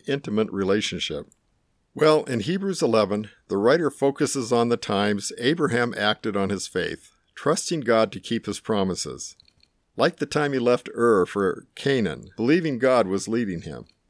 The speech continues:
Like how he continued to live there for so many years without any family being started. Like how he did have a son by Sarah. The writer doesn't even mention all the times Abraham messed up.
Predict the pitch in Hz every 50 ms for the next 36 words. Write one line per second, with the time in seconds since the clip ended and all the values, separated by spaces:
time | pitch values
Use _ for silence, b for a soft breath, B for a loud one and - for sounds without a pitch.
0 | - - _ _ _ _ _ _ - 131 123 - - 170 175 180 170 156 - 151
1 | 143 - - 170 175 165 151 - 131 123 117 127 165 160 127 110 98 95 95 -
2 | 98 98 - - - 156 180 190 180 135 110 107 110 123 127 104 90 87 - 98
3 | 92 117 117 117 101 - 123 147 190 170 151 - 143 123 123 - 117 101 98 85
4 | 90 90 87 82 - - - 80 76 76 - - - - - _ _ _ _ _
5 | _ _ _ - 107 107 - - 110 107 95 95 87 80 80 - 117 151 151 110
6 | 90 104 98 95 101 - - 143 175 147 87 82 78 - 98 101 - - - 131
7 | 139 101 65 64 - _ _ _ _ _ _ _ _ _ _ - 104 104 113 147
8 | 202 214 170 131 98 120 123 120 123 131 131 131 113 110 98 95 110 127 131 -
9 | - 95 92 - 90 113 127 127 107 101 - 98 101 95 95 87 95 98 104 98
10 | 98 92 98 98 92 92 92 90 90 - - - 98 90 80 - -